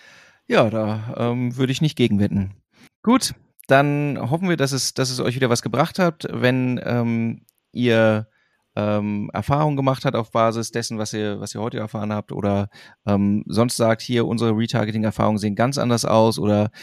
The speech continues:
wir haben den Stein der Weisen gefunden, es ist, äh, es funktioniert nicht immer genau so, lasst es uns gerne wissen.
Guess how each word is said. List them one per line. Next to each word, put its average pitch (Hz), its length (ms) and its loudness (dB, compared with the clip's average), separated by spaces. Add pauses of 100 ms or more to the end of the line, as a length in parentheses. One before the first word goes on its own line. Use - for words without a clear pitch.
(240)
wir 139 180 6
haben 123 140 4
den 110 100 6
Stein 117 240 4
der 110 80 6
Weisen 113 300 4
gefunden, 113 580 0
es 92 220 -2
ist, - 180 -4
äh, 101 300 0
es - 180 -6
funktioniert - 400 -6
nicht 98 140 -6
immer 101 340 -4
genau 104 300 0
so, 143 420 2 (540)
lasst 117 240 -2
es - 100 -8
uns 135 160 -6
gerne 120 300 0
wissen. 101 360 -6